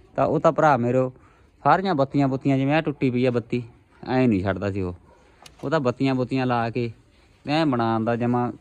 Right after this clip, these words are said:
ਕਿਸੇ ਪਾਸਿਓਂ ਨਾ ਕਮੀ ਨਹੀਂ ਛੱਡਦਾ ਸੀਗਾ। ਤੇ ਟਰੈਕਟਰ ਦੇਖੋ ਯਾਰ, ਸਾਰਾ ਸਾਫ਼ ਦੇਖੋ ਕਿੰਨਾ ਐਂ ਸੋਹਣਾ ਟਰੈਕਟਰ ਪਿਆ। ਇੰਜਨ ਕੰਨੀਆਂ ਦੇਖੋ, ਐਂ ਜਮਾਂ ਸੋਹਣਾ ਟਰੈਕਟਰ ਪਿਆ, ਜਮਾਂ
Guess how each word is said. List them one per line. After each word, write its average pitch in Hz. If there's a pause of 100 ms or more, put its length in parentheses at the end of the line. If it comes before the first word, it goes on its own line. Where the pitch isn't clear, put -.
ਕਿਸੇ 165
ਪਾਸਿਓਂ 160
ਨਾ 175 (100)
ਕਮੀ 160
ਨਹੀਂ 117
ਛੱਡਦਾ 107
ਸੀਗਾ। 123 (480)
ਤੇ 147
ਟਰੈਕਟਰ 143
ਦੇਖੋ 131
ਯਾਰ, 120 (200)
ਸਾਰਾ 185 (140)
ਸਾਫ਼ 143
ਦੇਖੋ 110
ਕਿੰਨਾ 101 (1040)
ਐਂ 175
ਸੋਹਣਾ 175
ਟਰੈਕਟਰ 131
ਪਿਆ। 131
ਇੰਜਨ 131
ਕੰਨੀਆਂ 123
ਦੇਖੋ, 104 (1160)
ਐਂ 165
ਜਮਾਂ 151
ਸੋਹਣਾ 190
ਟਰੈਕਟਰ 127
ਪਿਆ, 120
ਜਮਾਂ 123